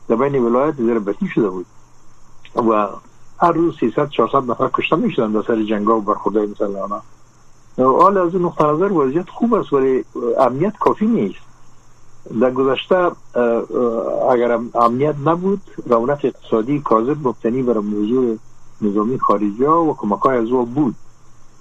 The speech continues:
اه، و یک تعداد زیادی مردم یک زندگی متوسط تامین کرده بودند با پول اینجا و با پول مؤسسات خارجی و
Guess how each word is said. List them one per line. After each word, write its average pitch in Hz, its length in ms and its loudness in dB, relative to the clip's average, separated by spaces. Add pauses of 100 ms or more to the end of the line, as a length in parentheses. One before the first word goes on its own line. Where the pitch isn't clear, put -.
(180)
اه، 110 280 2
و 135 80 4
یک 160 160 -2
تعداد 147 320 0
زیادی 180 240 0
مردم 131 360 0
یک 117 140 0
زندگی 120 580 0 (280)
متوسط 113 580 -2 (400)
تامین 131 320 0
کرده 110 240 0
بودند 104 380 -4 (360)
با 120 200 2 (180)
پول 131 180 -2
اینجا 110 520 0
و 95 40 0
با 92 120 -6
پول 113 260 -2
مؤسسات 101 420 -4
خارجی 101 480 -2
و 104 280 -2